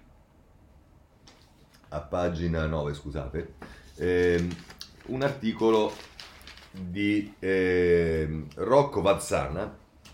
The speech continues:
"Il P D pensi ai diritti sociali, quel consiglio di Prodi e il vinco-, e il vicolo cieco di Letta. Per il tabi-, per il padre nobile del partito il consenso passa dai bisogni collettivi", e si riferisce alla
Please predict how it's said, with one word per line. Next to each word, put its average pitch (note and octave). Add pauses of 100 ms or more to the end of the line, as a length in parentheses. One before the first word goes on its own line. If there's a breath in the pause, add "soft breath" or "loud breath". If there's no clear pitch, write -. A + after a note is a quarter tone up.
(1120 soft breath)
"Il A#2+
P A#2+
D D3+ (480)
pensi B2+
ai G2
diritti A2
sociali, D2+
quel A2+
consiglio A2+
di B2
Prodi D2
e B2
il G#2
vinco-, D2
e A#2
il A#2
vicolo F2
cieco G2
di F2
Letta. C#2+ (240 loud breath)
Per D#2
il D#2+
tabi-, F#2
per F#2
il E2
padre G2
nobile G2
del C#3+
partito F2
il G2
consenso G2
passa F#2
dai F2+
bisogni F2+
collettivi", C2+
e B2+
si B2+
riferisce G#2
alla D#2